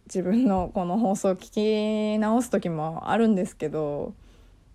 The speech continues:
なんてこう、まとまりのない話をね、ぐだぐだとしてるんだなんて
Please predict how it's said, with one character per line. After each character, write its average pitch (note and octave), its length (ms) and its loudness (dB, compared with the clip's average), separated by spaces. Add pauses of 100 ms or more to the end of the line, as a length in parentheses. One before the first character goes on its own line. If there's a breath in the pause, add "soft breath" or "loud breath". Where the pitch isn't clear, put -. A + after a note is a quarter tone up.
な E3 140 -2
ん G#3 60 -2
て F#3+ 420 2
こ F3 280 2
う、 B3 40 4
ま A#3+ 160 6
と E4 120 6
ま A#3+ 120 6
り A3+ 80 10
の A#3+ 140 8
な D4 180 8
い - 20 10
話 A3 400 2
を F#3 60 6
ね、 F3+ 300 -4
ぐ G#3 120 -2
だ G3 120 6
ぐ G3 100 6
だ F#3 140 0
と F3+ 120 -4
し - 80 -10
て - 140 0
る F#3+ 100 0
ん F#3+ 60 -2
だ F3 140 2
な G3+ 140 0
ん F3 60 -4
て - 240 -8